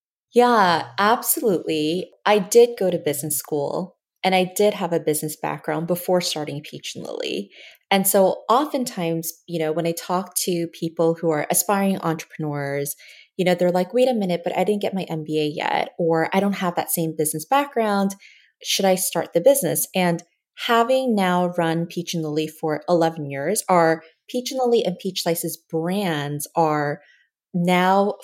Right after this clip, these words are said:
five years old this year, but the company is eleven years old. And so being an entrepreneur for eleven years, you know, I look back and I'm like, first of all, it's not like I'm accessing materials from my coursework at business school, right?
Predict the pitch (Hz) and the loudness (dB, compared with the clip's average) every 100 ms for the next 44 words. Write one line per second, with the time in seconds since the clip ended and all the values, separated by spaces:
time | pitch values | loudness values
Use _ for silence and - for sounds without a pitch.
0 | - 175 175 180 196 196 202 180 160 160 | -4 0 0 2 0 2 0 0 0 0
1 | - 156 151 165 254 254 - 269 - 277 | -4 -2 0 2 0 0 0 -2 -4 -4
2 | 285 196 156 - 165 165 160 156 151 139 | -2 -2 -2 -2 -2 0 0 0 -4 -4
3 | 139 - 175 175 185 180 180 165 160 156 | -4 -2 -2 -2 -2 0 2 4 4 2
4 | - - _ 240 285 330 254 185 180 - | -14 -20 _ 0 4 4 2 0 -2 -6
5 | 175 170 - 170 160 160 175 262 262 180 | -6 -6 0 0 2 0 -2 0 2 2
6 | - 175 - 214 262 247 - 151 165 165 | 0 -2 0 0 0 -2 -4 -2 -2 -2
7 | - 175 170 180 180 - - 269 - 254 | -4 -4 -2 -2 -4 -4 -6 -4 -4 -4
8 | 156 147 - - _ _ _ _ _ _ | -2 -2 -4 -6 _ _ _ _ _ _
9 | - 220 - - 185 240 - 233 233 185 | 4 4 2 -2 0 2 2 0 2 -2
10 | - 170 170 - 190 - 165 147 151 - | -2 -4 -2 -2 -2 -2 -2 -4 -4 -4
11 | 175 - 165 156 160 160 - 156 151 143 | -2 -2 0 2 2 -2 -6 -6 -6 -8
12 | - - - 160 - - - - 208 - | -10 -6 0 0 0 -6 -6 -2 -4 -6
13 | _ _ _ 185 - 254 160 160 - - | _ _ _ -2 2 6 6 2 -6 -6
14 | - - 151 143 147 190 | -2 -2 -2 -2 0 -2